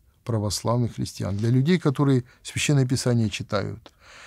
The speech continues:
изучают, стараются жить по Священному Писанию. Чтобы не быть голословным, дорогие друзья, я вам процитирую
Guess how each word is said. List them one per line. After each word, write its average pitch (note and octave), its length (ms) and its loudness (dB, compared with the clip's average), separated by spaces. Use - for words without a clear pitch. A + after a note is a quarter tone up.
изучают, B2 720 4
стараются C3 600 2
жить C#3+ 520 2
по C3+ 200 2
Священному A#2+ 640 0
Писанию. F#2+ 640 -8
Чтобы D3+ 280 6
не E3+ 80 10
быть D#3+ 200 6
голословным, E3 640 8
дорогие A#2+ 340 4
друзья, G2 480 -2
я D3 220 6
вам D3+ 340 4
процитирую G#2+ 800 -2